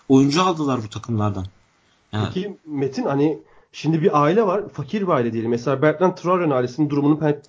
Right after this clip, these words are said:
Speaker 2: iyi
Speaker 1: Evet.
Speaker 2: olduğunu düşünmüyorum. Oradan gidelim yani. Şimdi o aile de yüz elli dört bin pound verildiği vakit
Speaker 1: Evet, evet, evet.
Speaker 2: hani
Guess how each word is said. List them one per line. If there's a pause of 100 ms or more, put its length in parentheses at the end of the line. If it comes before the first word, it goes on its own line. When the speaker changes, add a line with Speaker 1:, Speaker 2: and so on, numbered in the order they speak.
(160)
Speaker 2:
iyi
Speaker 1:
Evet.
Speaker 2:
olduğunu
düşünmüyorum.
Oradan
gidelim
yani. (380)
Şimdi
o
aile
de
yüz
elli
dört
bin
pound
verildiği
vakit
Speaker 1:
Evet,
evet,
evet.
Speaker 2:
hani